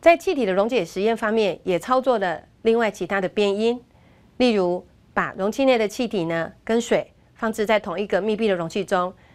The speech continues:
逐渐提高气体的压力的时候，会发现大部分的气体在水中的溶解度都会增加，而且是呈现一个线性的关系。那我们看看在一大气压下，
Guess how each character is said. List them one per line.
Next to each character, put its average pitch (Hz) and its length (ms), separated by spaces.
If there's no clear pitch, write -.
逐 208 140
渐 294 180
提 247 100
高 240 200
气 247 180
体 208 100
的 170 120
压 208 180
力 220 140
的 180 100
时 165 140
候， 170 320
会 208 120
发 214 200
现 214 280
大 247 100
部 247 100
分 247 200
的 208 80
气 233 200
体 - 280
在 202 140
水 185 160
中 202 120
的 247 120
溶 185 180
解 185 140
度 175 180
都 175 140
会 180 120
增 170 220
加， 170 300
而 208 80
且 185 100
是 196 100
呈 180 220
现 208 240
一 185 60
个 185 100
线 170 240
性 170 180
的 156 140
关 175 220
系。 214 340
那 285 80
我 269 40
们 220 80
看 247 140
看 240 180
在 220 200
一 240 80
大 285 120
气 269 160
压 247 120
下， 233 260